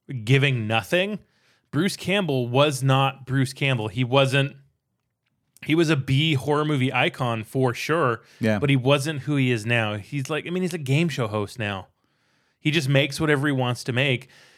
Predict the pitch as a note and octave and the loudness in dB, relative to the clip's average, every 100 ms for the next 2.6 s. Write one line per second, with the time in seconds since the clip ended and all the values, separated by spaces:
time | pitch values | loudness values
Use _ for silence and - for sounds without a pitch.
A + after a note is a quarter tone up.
0 | _ - C#3 C3+ C3+ C#3+ G#2+ C#3 D3+ C3+ | _ -2 2 2 0 -2 4 4 6 4
1 | C3 C3+ C3 G#2+ C3 B2+ - C#3 C#3 C#3+ | 4 2 -2 2 2 2 2 2 4 4
2 | B2+ C3 B2+ B2 B2+ - | 4 2 0 0 0 -4